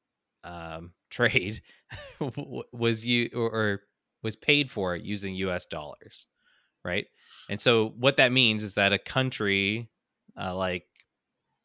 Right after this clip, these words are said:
Canada or India or China or whatever, South Africa,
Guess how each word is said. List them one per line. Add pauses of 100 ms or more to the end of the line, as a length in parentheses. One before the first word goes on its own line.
Canada
or
India
or
China
or
whatever, (280)
South
Africa,